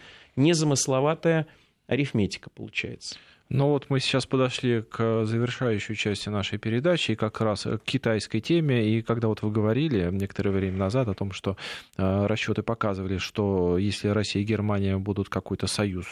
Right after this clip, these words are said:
Speaker 2: э, заключать между собой, им противостоять будет невозможно. Но у меня так напрашивается фраза, что не хотите противостоять союзу России и Германии, будете противостоять союзу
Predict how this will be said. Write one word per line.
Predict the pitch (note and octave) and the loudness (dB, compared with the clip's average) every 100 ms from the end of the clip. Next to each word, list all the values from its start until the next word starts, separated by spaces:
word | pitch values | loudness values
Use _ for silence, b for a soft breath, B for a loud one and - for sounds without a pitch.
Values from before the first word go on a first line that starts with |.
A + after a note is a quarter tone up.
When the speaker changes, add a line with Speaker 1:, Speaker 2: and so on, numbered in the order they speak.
| - | -2
Speaker 2:
э, | F2 F#2 F#2+ | 0 2 2
заключать | G2+ - F#2+ F#2+ | 0 -4 -4 -2
между | G#2+ F2+ | -2 -2
собой, | - B2 F#3 | -2 0 0
им | A2+ C#3 D3 | 2 2 2
противостоять | A2+ G#2+ G2+ - F#2+ G2 C3+ A2+ | -2 -2 -4 -2 -2 2 0 0
будет | G#2 B2+ A#2+ | 0 0 0
невозможно. | G#2+ A2+ A#2 A#2 A#2 A#2 G2+ E2+ E2 B B B B - | 2 2 2 0 0 0 0 0 -4 B B B B -4
Но | A#2 | 0
у | |
меня | A2+ G#2 | 2 0
так | G#2 - _ - | -2 -8 _ -12
напрашивается | A2 A2 G#2+ A2+ - F#2+ G2 F#2+ | -6 -4 -2 -2 -2 -4 -4 -4
фраза, | - B2+ G#2+ | -2 0 0
что | G2 G#2 | -4 -4
не | G#2+ | -2
хотите | A2 A2 G2+ | -2 -4 -4
противостоять | G2+ G2+ - G#2 - A#2 G#2 | -2 -4 -4 -8 0 0 0
союзу | - G#2 G#2 | 0 0 0
России | G#2+ - | 0 0
и | A2 | 0
Германии, | A2+ A#2+ C3 A2+ | 0 0 0 0
будете | G2 A2+ G#2 | 0 0 -2
противостоять | G#2 G2 - F#2 - G#2+ A2 | -2 -4 -4 -4 0 0 0
союзу | - G2 A2 G#2+ | 0 0 0 -2